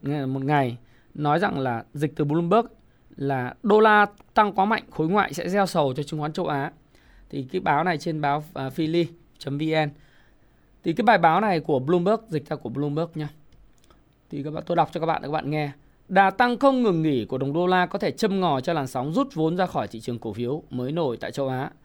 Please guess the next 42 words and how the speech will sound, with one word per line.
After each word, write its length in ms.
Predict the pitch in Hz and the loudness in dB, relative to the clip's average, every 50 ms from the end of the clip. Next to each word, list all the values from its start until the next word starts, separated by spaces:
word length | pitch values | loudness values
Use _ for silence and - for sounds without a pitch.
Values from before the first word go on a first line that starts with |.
| _ _ _ _ _ _ | _ _ _ _ _ _
Điều 200 | - 160 160 156 | 0 2 2 2
này 160 | 151 147 147 | 2 2 0
đập 160 | 151 156 151 - - - | 0 -2 -4 -4 -2 0
tan 200 | 220 214 208 202 | 2 2 2 2
hy 140 | 202 202 | 0 0
vọng 240 | 196 190 190 - - - - - _ _ _ _ _ _ _ _ | 0 0 -2 -2 -4 -8 -18 -20 _ _ _ _ _ _ _ _
khu 140 | - 202 | 0 0
vực 140 | 190 175 135 | 2 2 0
châu 160 | - 175 160 | 0 0 0
Á 160 | 151 143 143 147 | 2 0 -2 -4
sẽ 160 | - - - | -6 -8 -6
trở 140 | - 160 123 | -4 -4 -2
lại 200 | 123 131 - - | -2 -4 -4 -6
mạnh 260 | 127 143 139 123 131 | -8 -10 -8 -6 -6
mẽ, 240 | 139 139 139 160 180 - - _ _ _ _ | -6 -4 -6 -8 -8 -10 -16 _ _ _ _
trở 160 | - 139 117 | -10 -6 -4
lên 200 | 127 151 160 156 | -2 -2 -2 -2
mạnh 200 | 156 151 - 135 | -4 -6 -6 -8
mẽ 260 | 139 135 143 160 - - - _ _ | -10 -8 -8 -8 -10 -10 -14 _ _
trong 200 | _ 160 160 160 | _ -6 -4 -2
nửa 100 | 151 123 | -2 -4
cuối 180 | 95 - 120 131 | -4 -4 -6 -2
năm 240 | 151 160 156 151 147 | -2 -2 -2 -2 -4
hai 160 | 151 156 151 | -6 -6 -6
nghìn 140 | 151 135 117 | -4 -6 -6
không 100 | 117 127 | -6 -6
trăm 140 | 131 143 139 | -6 -4 -4
hai 80 | 147 | -2
mươi 80 | 139 143 | 0 2
hai. 220 | 156 165 156 139 - - - _ _ - - - _ - - - _ - - - | 2 2 2 2 -2 -8 -18 _ _ -20 -20 -20 _ -20 -20 -20 _ -20 -20 -14
Và 460 | - 143 143 156 156 156 151 151 151 147 - | -10 -2 2 2 4 4 2 0 0 -2 -2
trong 180 | - 233 220 226 | -2 -2 0 2
năm 160 | 220 214 220 | 0 2 2
nay, 240 | 220 220 214 202 208 - - _ _ _ - | 2 2 2 2 -2 -6 -16 _ _ _ -12
chỉ 180 | - 139 120 | -10 -10 -8
số 220 | - - 139 139 147 | -4 -4 -4 -4 -2
chứng 140 | - 156 | -4 -6
khoán 220 | 147 - 139 143 160 | -2 0 0 2 2
M 160 | 175 180 190 | 0 -2 -4
S 80 | 185 - | -2 -2
C 20 | |
I 60 | 180 | 0